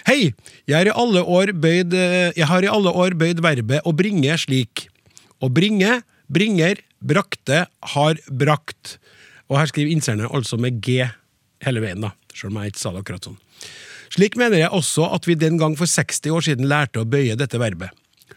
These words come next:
Stor var derfor min forundring da retteprogrammene dukket opp i datamaskinene, og jeg fikk røde streker under når jeg skrev bragde, altså med T, brakte, bragde,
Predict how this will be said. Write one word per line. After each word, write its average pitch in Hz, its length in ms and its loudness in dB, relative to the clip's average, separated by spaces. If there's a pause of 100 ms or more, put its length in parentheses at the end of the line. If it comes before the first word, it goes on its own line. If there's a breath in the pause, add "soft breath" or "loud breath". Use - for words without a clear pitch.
(200 loud breath)
Stor 185 560 0
var 180 160 0
derfor 135 320 0
min 139 240 0
forundring 117 520 0
da 131 180 0
retteprogrammene 107 1080 -4
dukket 139 320 -4
opp 113 160 -4
i 131 60 -4
datamaskinene, 107 840 -2 (320 loud breath)
og 120 140 2
jeg 120 160 0
fikk 151 260 0
røde 175 480 2
streker 160 560 0
under 147 220 2
når 170 100 0
jeg 170 140 -2
skrev 160 220 0 (200 loud breath)
bragde, 131 840 -2 (180)
altså 147 320 -4
med 147 240 -4
T, 190 80 2 (160)
brakte, 175 400 -2 (320 soft breath)
bragde, 151 400 -2